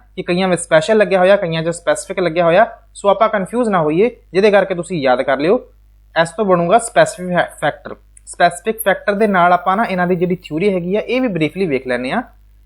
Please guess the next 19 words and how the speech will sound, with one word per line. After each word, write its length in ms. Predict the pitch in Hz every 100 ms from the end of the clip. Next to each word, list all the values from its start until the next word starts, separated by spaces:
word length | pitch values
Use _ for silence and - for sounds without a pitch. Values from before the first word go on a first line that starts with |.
| -
ਇਹਨਾਂ 220 | 185 254 254
ਵੱਲੋਂ 220 | 240 254
ਦਿੱਤੀ 420 | 170 202 196 262
ਥਿਊਰੀ 340 | - 185 220
ਵਿੱਚ 180 | 196 196
ਤੁਹਾਨੂੰ 460 | - 196 165 202 233 - 147
ਦੋ 220 | 151 240
ਟਰਮਸ 300 | 240 220 214
ਵੇਖਣ 280 | 165 160 160
ਨੂੰ 200 | 190 220 139
ਮਿਲਦੀਆਂ 340 | 127 131 139
ਨੇ, 140 | 202 165
ਦੋ 160 | 151 214
ਫੈਕਟਰ 320 | 196 - 180
ਵੇਖਣ 300 | 156 - 156
ਨੂੰ 220 | 185 254 _ _ 135
ਮਿਲਦੇ 300 | 139 147 185
ਆ 80 | 240 - _ _ _
ਕਿ 200 | 214 247